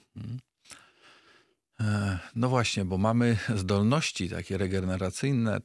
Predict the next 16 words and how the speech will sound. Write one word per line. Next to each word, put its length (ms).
troszkę 460
już 200
gorsze 580
z 200
wiekiem, 360
ale 240
też 280
mamy 360
różne 480
doświadczenia 760
w 40
życiu. 440
E, 400
ponieważ 500
my 360
już 380